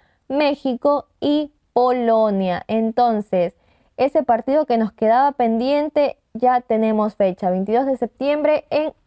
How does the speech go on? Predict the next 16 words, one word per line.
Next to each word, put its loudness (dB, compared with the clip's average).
suelo 0
brasilero 0
se -4
jugará 0
el -4
partido -2
de 2
Brasil-Argentina, 0
y 0
ahí 2
sí -2
todos 0
nos -6
prepararemos 0
para 2
vivir -2